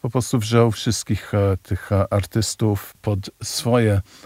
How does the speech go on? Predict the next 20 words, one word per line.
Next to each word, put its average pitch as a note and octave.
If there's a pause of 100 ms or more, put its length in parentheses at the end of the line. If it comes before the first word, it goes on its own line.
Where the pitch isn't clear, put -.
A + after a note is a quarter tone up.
(120)
jakby G#2
skrzydła. G#2+
Po C#3+
to D#3
jego B2
siostra A#2+
i A2
to A#2+
jakoś, A2
e, G#2+
się -
jakoś G2+
skomponowało. G#2 (280)
Harvey C3
Fuqua B2+
się A#2+
ożenił A2
z, -
e, G#2
siostrą G#2+